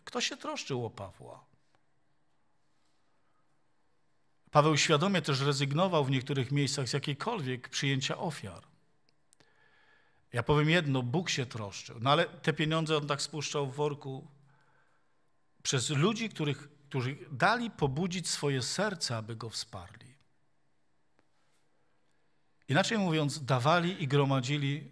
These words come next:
błogosławieństwo w Bożym Królestwie dla siebie. I Paweł mówi tak:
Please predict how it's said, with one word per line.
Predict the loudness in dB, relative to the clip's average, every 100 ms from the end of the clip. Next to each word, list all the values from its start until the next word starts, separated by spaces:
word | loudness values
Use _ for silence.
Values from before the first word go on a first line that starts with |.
| -16
błogosławieństwo | -8 -6 -4 -4 -6 -6 -6 -8 -8 -10
w |
Bożym | -8 -8 -6 -8
Królestwie | -8 -8 -8 -10 -14
dla | -12 -12
siebie. | -12 -16 -18 -20 -20 -20 -20 -20 -10
I | -2
Paweł | 2 2
mówi | 2 -2
tak: | 0 -2 -2